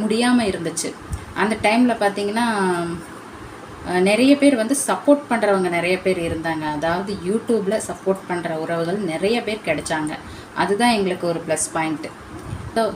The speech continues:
இதெல்லாம் வந்து தாண்டி வர்றதுக்கு அதுதான் ஒரு ப்ளஸ் பாயிண்ட்டா இருந்துச்சு. என்னோட அனுபவங்களை உங்ககிட்ட ஷேர் பண்ணிக்கிறேன், அவ்வளோதான். யூடியூபர்ஸ்க்கு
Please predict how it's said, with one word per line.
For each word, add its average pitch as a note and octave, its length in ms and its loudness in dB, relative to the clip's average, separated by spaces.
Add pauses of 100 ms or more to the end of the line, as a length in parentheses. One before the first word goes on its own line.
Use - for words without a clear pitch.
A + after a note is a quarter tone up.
இதெல்லாம் G3 360 4
வந்து G#3+ 240 -4
தாண்டி G3 320 0
வர்றதுக்கு F3+ 420 -2
அதுதான் G3+ 380 2
ஒரு F#3 220 0
ப்ளஸ் E3+ 260 -4
பாயிண்ட்டா E3 280 0 (280)
இருந்துச்சு. D#3 180 -4 (520)
என்னோட A3+ 200 4
அனுபவங்களை G#3 680 2
உங்ககிட்ட G#3 360 -2 (100)
ஷேர் F3+ 340 0
பண்ணிக்கிறேன், E3 420 -4
அவ்வளோதான். D#3 520 0 (280)
யூடியூபர்ஸ்க்கு G#3+ 960 2